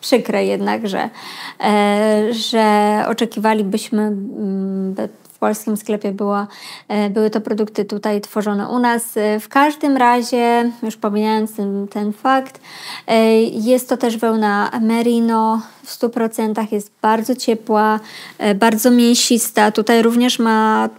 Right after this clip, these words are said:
potrójną warstwę w okolicach czoła. No i w odróżnieniu od tej, e, czapki z elementów, to ona jest troszeczkę krótsza, e, ale tutaj ten pas wywinięcia ma zdecydowanie, e, grubszy.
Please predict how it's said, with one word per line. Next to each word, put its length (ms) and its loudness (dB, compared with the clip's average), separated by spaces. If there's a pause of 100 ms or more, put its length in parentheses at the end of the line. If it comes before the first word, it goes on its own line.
potrójną 840 2
warstwę 640 -2
w 60 -6
okolicach 500 -2
czoła. 280 2 (360)
No 60 4
i 60 6
w 40 4
odróżnieniu 480 2
od 120 -6
tej, 340 2
e, 120 -4
czapki 340 -4
z 60 -6
elementów, 580 -2
to 140 -2
ona 160 0
jest 200 -4
troszeczkę 640 0
krótsza, 600 2 (380)
e, 320 4
ale 260 6
tutaj 320 2
ten 220 2
pas 640 2
wywinięcia 640 2
ma 180 0
zdecydowanie, 920 -2 (200)
e, 380 -2
grubszy. 560 0